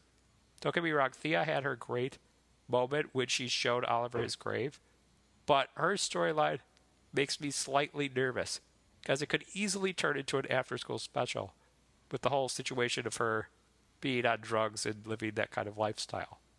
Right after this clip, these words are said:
Going back to Dig, the reason why I like his character so much is the writers did a great job in this episode of giving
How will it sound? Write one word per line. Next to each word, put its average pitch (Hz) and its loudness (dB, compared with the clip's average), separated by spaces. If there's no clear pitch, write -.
Going 190 4
back 170 4
to 135 0
Dig, 131 0
the 147 -4
reason 160 0
why 156 6
I 143 2
like 147 0
his 196 -2
character 123 0
so - -6
much 104 -4
is 147 -2
the 156 0
writers 175 2
did 170 0
a 151 0
great 131 -2
job 131 4
in 127 -8
this 120 -4
episode 120 -2
of 127 0
giving 175 0